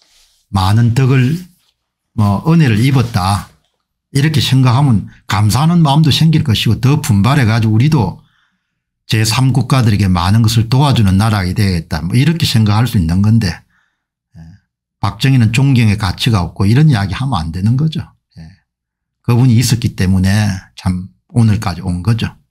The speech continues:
뭐 어떻든 간에 이번에 국힘당은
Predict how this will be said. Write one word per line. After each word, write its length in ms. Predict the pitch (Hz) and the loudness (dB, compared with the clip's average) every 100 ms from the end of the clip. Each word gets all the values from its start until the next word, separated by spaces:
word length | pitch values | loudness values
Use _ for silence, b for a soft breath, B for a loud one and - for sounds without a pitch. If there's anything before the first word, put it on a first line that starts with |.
| _ _ _ _ _ _ _ _ _ _ _ _ _ _ _ _ _ _ _ - | _ _ _ _ _ _ _ _ _ _ _ _ _ _ _ _ _ _ _ 0
뭐 100 | 127 | 2
어떻든 340 | 113 151 143 | 2 2 2
간에 500 | 135 147 123 107 - - _ _ _ - | 2 4 2 2 -2 -12 _ _ _ -4
이번에 500 | 117 117 131 113 - - | 0 2 4 2 0 -2
국힘당은 840 | 123 - 143 127 107 95 87 - | 0 2 2 2 2 0 -2 -6